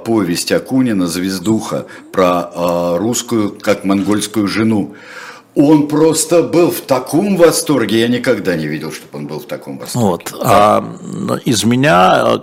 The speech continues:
Speaker 2: критически, э, настроенного человека по отношению к официальным учебникам, отвечая не помню кому уже, э, сделал фильм Желакевичуса «Никто не хотел умирать».
Speaker 1: О.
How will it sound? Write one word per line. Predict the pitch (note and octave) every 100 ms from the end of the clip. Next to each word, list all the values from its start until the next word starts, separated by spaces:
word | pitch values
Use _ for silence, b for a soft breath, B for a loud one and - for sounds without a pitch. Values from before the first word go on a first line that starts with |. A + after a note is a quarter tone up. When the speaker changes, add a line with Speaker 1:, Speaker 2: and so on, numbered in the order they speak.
| -
Speaker 2:
критически, | B2+ B2+ D3 - A#2 - - G#2 F#2+ B B B B B
э, | -
настроенного | C3+ A2+ A2+ A2+ A#2 A2 - C3+ A#2 A2 G#2+
человека | - B2 A#2 G2
по | -
отношению | G#2 A2 - A2+ G#2
к | -
официальным | - - G#2 G#2 G#2
учебникам, | - G3 D#3 - G2+
отвечая | G2 G#2 - A2+ G2+ G2+ G2 B B B B -
не | A2
помню | - G#2 G2
кому | F#2+ G#2+ C3+ F3
уже, | C#3+ F#2+ - B B B B B
э, | - A2 G#2 G#2 G#2 G#2 G2+ G2+
сделал | G2+ D#3 D3+
фильм | - C3
Желакевичуса | G#2+ B2 A2+ A#2+ A#2+ - - A#2+
«Никто | G#2 A#2
не | G#2+
хотел | F#2 F2+ G2
умирать». | F#2+ D#2+ - - - -
Speaker 1:
О. | - D#2+